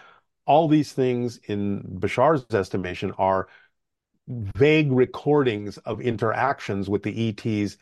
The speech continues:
after the first group of Anunnaki left that now had to watch over humanity to make sure that they were going in a certain direction and to preserve certain kinds of genetics within us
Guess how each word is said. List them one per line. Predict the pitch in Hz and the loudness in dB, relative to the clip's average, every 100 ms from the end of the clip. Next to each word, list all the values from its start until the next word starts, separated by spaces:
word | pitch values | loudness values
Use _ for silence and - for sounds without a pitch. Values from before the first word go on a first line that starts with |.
| _ _ _ - | _ _ _ -2
after | 123 120 - 110 | -2 0 0 0
the | 104 101 | 0 -2
first | - 147 156 - | 0 2 2 2
group | 120 104 | -2 -2
of | 101 | -2
Anunnaki | 95 98 98 92 104 | -2 -2 -2 -2 -2
left | 107 165 123 - - _ _ - | 2 4 4 0 -10 _ _ -4
that | 110 | -2
now | 113 120 117 | 0 2 0
had | 101 107 101 | -2 -6 -6
to | 104 | -6
watch | 95 95 - - | -2 -2 -4 2
over | 139 131 123 90 | 2 4 0 -2
humanity | 107 90 90 92 92 | -4 -6 -6 -4 -2
to | |
make | 98 98 - | -2 -2 -6
sure | - 131 107 90 | 0 4 4 2
that | 90 | -2
they | 98 | -2
were | 92 87 | -2 -4
going | 95 90 90 90 - - _ _ _ | -4 -4 -6 -8 -14 -20 _ _ _
in | 156 151 | 2 2
a | |
certain | 156 156 135 120 | 4 2 2 2
direction | 117 110 104 117 107 | 2 2 0 -4 -4
and | 104 101 | -4 -4
to | - | -4
preserve | 101 - 104 101 101 117 117 117 107 | -4 -2 -4 -2 2 4 4 4 0
certain | - - 120 120 117 107 | -10 -2 -2 0 -4 -6
kinds | - 104 107 101 | -4 -2 -2 -2
of | 92 | -2
genetics | 101 95 98 95 92 | -2 -2 -2 -2 -2
within | 92 117 | -2 0
us | 123 - | 0 -2